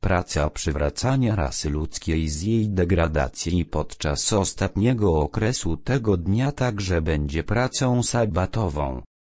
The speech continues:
Gdy wół Lubosią wpadł do studni, Bóg zapewnił klauzulę dla jego uwolnienia. Czwarte przykazanie nie mówi,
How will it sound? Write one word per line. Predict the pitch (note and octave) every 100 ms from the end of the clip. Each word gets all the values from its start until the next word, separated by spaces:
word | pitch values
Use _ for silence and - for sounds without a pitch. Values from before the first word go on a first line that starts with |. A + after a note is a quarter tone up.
| _
Gdy | - F2+ F#2+
wół | F2+ F2 F2 D#2+
Lubosią | D#2 D#2+ D#2+ A2 A#2+ - G#2 E2
wpadł | - - C3+ C3+ A#2+
do | A2+ F#2
studni, | F#2 - D#2 B1+ B1+ B1+ C2+ - _ -
Bóg | A2+ D#3 -
zapewnił | - F#2 - C3+ C3 C3+ A2 E2+
klauzulę | - F#2 D#2 D#2 E2 F#2+ D#2
dla | D2+ D#2+ D#2+
jego | D#2 D#2 D2 G#2+
uwolnienia. | F2 D2+ F#2 G2+ G2+ D#2 C2 A#1+ - _ _ _ _ _ _ -
Czwarte | - G#2 G#2+ - D2
przykazanie | - - - D#2 D#2 G#2+ A2 F#2
nie | F2 G2
mówi, | B2+ F#2 C2 C2 -